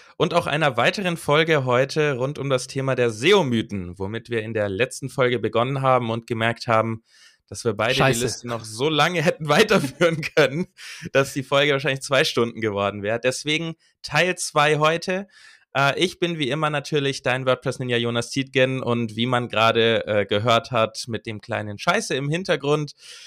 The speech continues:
Speaker 1: seo-Profi
Speaker 2: <laughs>
Speaker 1: Yannick Schubert. Moin Yannick.
Speaker 2: Ja, guten Morgen.
Speaker 1: Schö-, schön, wie positiv
Speaker 2: Moin.
Speaker 1: du einsteigst in unsere Folge.
Speaker 2: <laughs>
Speaker 1: Ähm,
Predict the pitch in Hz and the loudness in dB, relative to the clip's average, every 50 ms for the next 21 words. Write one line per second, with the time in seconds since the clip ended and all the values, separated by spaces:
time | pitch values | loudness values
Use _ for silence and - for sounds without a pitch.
0 | - - - - 107 110 120 147 165 160 147 - - - 139 143 135 - 147 131 | -20 -20 -16 -12 -4 0 2 4 4 4 4 2 -2 -2 0 0 0 0 0 0
1 | 131 127 123 120 117 127 120 113 127 120 117 117 117 - - - - 147 143 120 | 2 2 2 0 2 2 0 2 2 0 0 -2 0 -2 -2 0 0 2 4 4
2 | 110 101 - 117 120 123 131 139 135 131 123 113 98 - _ _ _ _ _ _ | 4 2 2 0 0 0 2 2 2 2 2 0 -4 -6 _ _ _ _ _ _
3 | _ _ _ _ _ _ _ _ _ - 135 139 151 170 165 160 180 196 196 180 | _ _ _ _ _ _ _ _ _ -6 -4 -2 0 0 2 4 4 2 2 0
4 | 170 180 - - - - - _ _ _ _ _ _ _ _ _ _ _ _ _ | -2 -6 -8 -12 -14 -16 -18 _ _ _ _ _ _ _ _ _ _ _ _ _
5 | _ _ _ _ _ _ - - - 127 - - - - 156 156 139 127 120 - | _ _ _ _ _ _ -8 -4 -4 -4 -4 -2 -2 0 0 0 0 -2 0 0
6 | 143 143 143 165 180 170 156 156 160 - 101 127 131 - - 117 110 113 - - | 0 2 2 2 2 2 2 0 -2 -4 -4 -4 -4 -4 -4 -4 -4 -4 -4 -6
7 | 120 117 117 117 110 110 - - 135 123 120 113 110 117 160 - 143 - - - | -6 -6 -4 -4 -4 -4 -2 0 2 2 2 2 0 0 -2 -4 -10 -16 -18 -20
8 | - - - - _ _ _ - - 117 120 123 127 127 127 127 127 | -20 -20 -20 -20 _ _ _ -4 0 2 4 4 2 2 0 -6 -10